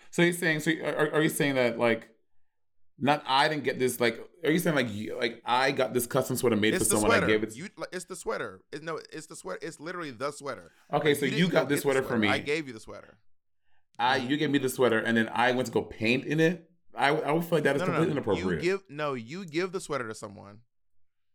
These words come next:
Speaker 2: So I'm, so I'm, I'm trying to re-, recreate the idea of the Louboutins. So the, uh, Louboutins were a gift to me. They did not fit
Speaker 1: Mm-hmm.
Speaker 2: me, so I gave them to someone else. Um,
Speaker 1: Mm-hmm.
Speaker 2: so I gave you the sweater. You give the sweater to someone else 'cause you're like,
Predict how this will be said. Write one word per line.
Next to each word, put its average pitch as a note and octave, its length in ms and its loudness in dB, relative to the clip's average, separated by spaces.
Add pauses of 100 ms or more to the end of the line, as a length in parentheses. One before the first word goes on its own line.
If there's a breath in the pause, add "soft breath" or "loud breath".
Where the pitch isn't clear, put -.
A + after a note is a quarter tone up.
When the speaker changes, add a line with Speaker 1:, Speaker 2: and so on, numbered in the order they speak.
(580)
Speaker 2:
So D3+ 280 -4
I'm, D#3 140 -8
so E3 260 -2
I'm, D#3+ 180 -4
I'm D#3 100 -2
trying G#3 180 -2
to F#3+ 60 -4
re-, D#3+ 160 -4
recreate C#3+ 480 -10
the A#2+ 80 -8
idea A#2 280 -6
of A2 80 -10
the A2 120 -10
Louboutins. G#2+ 380 -12
So G#2+ 120 -12
the, G#2 160 -8
uh, A#2 100 -4
Louboutins F#3 420 -8
were D#3+ 60 -6
a C#3 60 -6
gift B2 240 -8
to A2+ 100 -14
me. G2 240 -18 (340)
They B2 100 -6
did C3+ 120 -6
not D3 180 -4
fit B2 140 -6
Speaker 1:
Mm-hmm. G#2 80 -8
Speaker 2:
me, G2+ 160 -10
so A#2 100 -10
I A2 40 -6
gave A#2 220 -6
them A2+ 80 -14
to A2 60 -12
someone G2+ 260 -12
else. - 360 -18 (680)
Um, A#2 80 -6
Speaker 1:
Mm-hmm. G#2+ 580 -4
Speaker 2:
so A2 520 -4 (340)
I C#3 200 6
gave E3 220 -4
you D#3+ 60 -8
the D#3+ 80 -6
sweater. G#2 400 -6
You G#2 200 -12
give D#3+ 200 -10
the E3 80 -18
sweater C3+ 220 -6
to B2 80 -8
someone A2+ 300 -8
else A#2+ 180 -4
'cause A#2 140 -14
you're B2 100 -6
like, A#2 120 -4